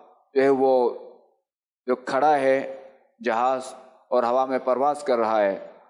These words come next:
تو دونوں صورتوں میں لکھا ہے کہ نماز ہو جائے گی۔ تو اس سے مراد یہ ہے کہ یہ قبلہ direction کی طرف کھڑا ہے۔ تو جب رن وے پر جہاز چل رہا ہے تو اس میں فرض، واجب و سنت فجر ادا نہیں ہوں گے۔ ہاں، اگر وقت جاتا دیکھے تو نماز پڑھ لے، بعد میں دوبارہ ادا کر لے۔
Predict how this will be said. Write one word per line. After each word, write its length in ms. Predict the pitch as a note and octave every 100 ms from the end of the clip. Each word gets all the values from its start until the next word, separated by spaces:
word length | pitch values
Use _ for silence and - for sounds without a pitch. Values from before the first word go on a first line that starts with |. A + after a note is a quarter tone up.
| _ B2+
تو 80 |
دونوں 380 | A#2 B2 D3+ E3+
صورتوں 340 | D#3+ D#3 D#3 D3+
میں 80 |
لکھا 180 | C#3+ C#3+
ہے 80 | D#3
کہ 80 | D3+
نماز 420 | C3+ C3+ C#3 B2+
ہو 260 | A#2 D#3 D#3
جائے 280 | C#3 B2+
گی۔ 180 | B2+ B2
تو 160 | - B2
اس 180 | - -
سے 120 | D3+
مراد 220 | D3 D3 D3
یہ 220 | D#3+ D#3
ہے 40 |
کہ 100 | D3+
یہ 340 | C#3+ C#3 D#3+ F#3+ - - - _
قبلہ 260 | C#3 C3 D3+
direction 520 | C#3+ C#3 C#3 D3+ D3+
کی 100 | C#3+
طرف 220 | C#3+ B2+ A#2+
کھڑا 220 | G#2+ A2+
ہے۔ 60 | G#2
تو 180 | - E2 - _ _ _ _ _ -
جب 200 | D3 C3
رن 200 | C3+ D#3
وے 100 | E3
پر 160 | D#3+ D#3+
جہاز 320 | D3 C3+ D3 -
چل 180 | D#3+
رہا 140 | D3+ D3
ہے 80 | D#3
تو 120 | -
اس 260 | D#3+ D3
میں 140 | D#3 C#3+
فرض، 340 | C#3+ D3+ D3+
واجب 300 | C3+ C#3 D3+
و 80 | C#3+
سنت 300 | C#3+ C#3 C3+ C#3
فجر 220 | C3+ C#3
ادا 260 | B2+ C3 C3
نہیں 300 | B2+ C3 A#2+
ہوں 120 | G2+
گے۔ 100 | G2+
ہاں، 260 | G#2+ C3+ -
اگر 260 | B2+ B2+
وقت 240 | A#2+ C#3 C3
جاتا 260 | C3 C#3+
دیکھے 260 | C3+ C3+ D3
تو 100 | C#3
نماز 300 | B2+ B2+ B2
پڑھ 160 | C3 C3+
لے، 100 | C3+
بعد 220 | A#2 A#2
میں 220 | A#2+ C#3+
دوبارہ 280 | B2+ A#2+ A#2+
ادا 200 | A2 G#2+
کر 180 | G2+ G2
لے۔ 160 | F2+